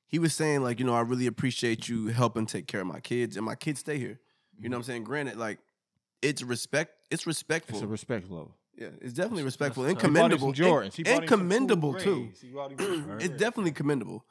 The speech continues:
Speaker 2: It's
Speaker 1: Like, you
Speaker 2: commendable.
Speaker 1: don't, you don't see that every day.
Speaker 2: You don't see it.
Speaker 1: But is it necessary?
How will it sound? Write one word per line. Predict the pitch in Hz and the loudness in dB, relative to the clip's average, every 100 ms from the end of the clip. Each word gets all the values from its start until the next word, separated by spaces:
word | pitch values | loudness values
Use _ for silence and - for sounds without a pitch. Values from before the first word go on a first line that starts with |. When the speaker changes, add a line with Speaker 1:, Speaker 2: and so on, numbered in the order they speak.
| _ | _
Speaker 2:
It's | - | -4
Speaker 1:
Like, | 139 139 | 0 2
you | 220 | 4
Speaker 2:
commendable. | 220 | 2
Speaker 1:
don't, | 147 | 0
you | 220 | -4
don't | 226 | -4
see | 180 208 | -4 -2
that | 165 | 0
every | 147 131 | 0 -2
day. | 139 113 117 | 0 -2 -4
Speaker 2:
You | 127 | -6
don't | 139 131 | -6 -6
see | 143 117 | -6 -6
it. | - _ _ _ _ _ | -8 _ _ _ _ _
Speaker 1:
But | 151 165 - | 0 0 2
is | 170 165 | 0 2
it | 156 | 4
necessary? | 143 160 - 117 107 71 131 | 6 4 2 -6 -8 -8 -12